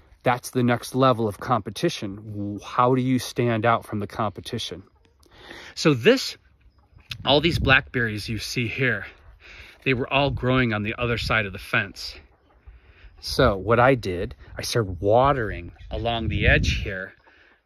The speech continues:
and slowly coaxing them over with water by watering the soil.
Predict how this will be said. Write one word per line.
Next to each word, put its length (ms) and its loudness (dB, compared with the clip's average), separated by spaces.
and 180 -6
slowly 880 0
coaxing 760 -4
them 220 -6
over 460 4
with 220 -4
water 520 -2
by 100 -8
watering 520 0
the 80 -10
soil. 560 -2